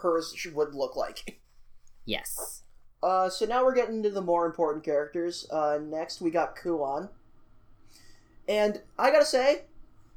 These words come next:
Speaker 1: if I directed this show, Kuon would have been the main character.
Speaker 2: Yeah, like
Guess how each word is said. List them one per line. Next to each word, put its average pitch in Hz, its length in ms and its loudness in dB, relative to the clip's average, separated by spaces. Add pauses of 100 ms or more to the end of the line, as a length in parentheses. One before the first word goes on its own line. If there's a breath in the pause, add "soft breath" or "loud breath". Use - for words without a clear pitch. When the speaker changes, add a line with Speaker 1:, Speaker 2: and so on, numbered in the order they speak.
(140)
Speaker 1:
if 214 140 8
I 214 200 10
directed 269 360 2
this 277 120 -2
show, 269 200 6
Kuon 247 400 4
would 214 100 4
have 190 60 2
been 190 100 2
the 180 60 -2
main 160 200 0
character. 120 480 -4 (2000 soft breath)
Speaker 2:
Yeah, 214 1080 10
like 247 540 2